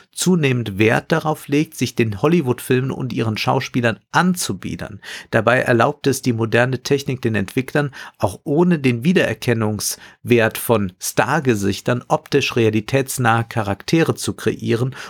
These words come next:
und anspruchsvolle Geschichten zu erzählen, die weit über die Rettung einer Damsel in Distress hinausgehen. Und das ist ja etwas, was wir beobachten konnten in den vergangenen zehn, fünfzehn Jahren,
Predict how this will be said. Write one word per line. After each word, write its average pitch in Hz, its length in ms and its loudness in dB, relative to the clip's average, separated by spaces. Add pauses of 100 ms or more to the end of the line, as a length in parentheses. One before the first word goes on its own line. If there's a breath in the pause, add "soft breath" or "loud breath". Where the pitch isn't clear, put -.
(100)
und 107 160 -6
anspruchsvolle 123 680 0
Geschichten 117 600 -2
zu - 160 -4
erzählen, 110 460 -2 (260 loud breath)
die 113 120 2
weit 110 280 2
über 151 240 0
die 117 120 -2
Rettung 131 460 0 (220 loud breath)
einer 120 320 2
Damsel 123 640 0
in 110 180 -2
Distress 113 640 0 (140 soft breath)
hinausgehen. 120 840 0 (560 loud breath)
Und 131 340 2 (260)
das 135 220 0
ist 143 140 0
ja 143 80 4
etwas, - 320 -2
was 117 200 -2
wir 117 100 4
beobachten 127 640 -2
konnten - 320 -2
in 110 180 -4
den 104 260 2 (200 loud breath)
vergangenen 107 580 0
zehn, 139 260 -2
fünfzehn 117 520 -4
Jahren, 117 300 0